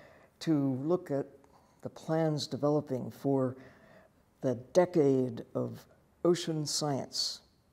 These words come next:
with the United Nations, we have a chance to really communicate to those who really don't know what you know, what I have witnessed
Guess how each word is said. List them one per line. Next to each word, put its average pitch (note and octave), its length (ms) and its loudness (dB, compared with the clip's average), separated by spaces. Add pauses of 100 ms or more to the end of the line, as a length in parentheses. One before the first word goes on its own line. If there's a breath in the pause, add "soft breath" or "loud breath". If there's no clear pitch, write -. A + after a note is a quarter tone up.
(320)
with B2+ 120 -10
the C3+ 40 0
United D3 380 0
Nations, - 680 -6 (1000 loud breath)
we G3+ 220 4
have F3 260 0
a D#3 40 -2
chance - 600 -6 (1400 soft breath)
to D3+ 440 4 (680 soft breath)
really G3 300 6
communicate D3+ 640 2 (920)
to D#3+ 120 0
those F3 380 4
who F3+ 480 2
really F#3 260 4
don't E3 340 2
know D#3 260 0
what A#2+ 280 -4 (420)
you E3+ 200 6
know, C#3 360 0 (600 soft breath)
what C#3 320 -2 (200)
I E3+ 140 4
have C3 280 2
witnessed - 580 -4